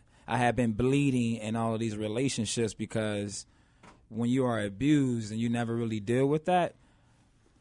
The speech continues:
you, you know, you're gonna just bleed in all these relationships. So,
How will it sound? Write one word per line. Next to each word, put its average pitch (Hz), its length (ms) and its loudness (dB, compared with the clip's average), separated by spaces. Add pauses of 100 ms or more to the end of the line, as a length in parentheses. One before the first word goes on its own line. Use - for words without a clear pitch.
you, 113 420 0
you 117 300 -6
know, 123 140 0
you're 127 140 2
gonna 117 220 2
just 107 280 -6
bleed 123 320 0
in 117 100 0
all 113 160 0
these 107 180 -4
relationships. 104 960 -2
So, 113 380 4